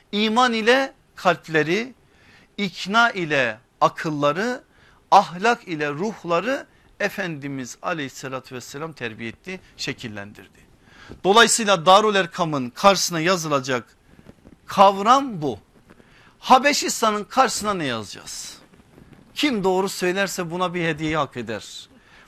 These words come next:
Bu gözden kaçan bir şey çünkü. Habeşistan'a ne yazılacak? Ne dediniz?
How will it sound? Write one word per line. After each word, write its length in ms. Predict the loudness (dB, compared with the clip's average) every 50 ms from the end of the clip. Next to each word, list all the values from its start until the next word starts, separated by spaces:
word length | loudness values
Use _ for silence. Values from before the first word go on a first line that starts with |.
| -8 -6
Bu 100 | -4 0
gözden 380 | 2 2 2 2 0 0 0
kaçan 420 | 2 0 0 0 0 -4 -4 -4 -4
bir 40 |
şey 220 | -6 -4 -4 -6 -6
çünkü. 480 | -6 -10 -12 -12 -12 -12 -12 -14 -14 -16 _ _ _ _ _ -20 -20 -20 _ _ _ _ _ -20 _
Habeşistan'a 880 | 0 4 4 4 6 4 0 0 0 -4 -4 -4 0 0 0 0 0 -2
ne 100 | -2 -2
yazılacak? 580 | -2 -2 -4 -6 -8 -12 -12 -12 -12 -14 -18 -20 _ _ _ -8
Ne 160 | -4 -4 -2 -2
dediniz? 580 | -2 -4 -4 -6 -6 -6 -10 -10 -14 -16 -20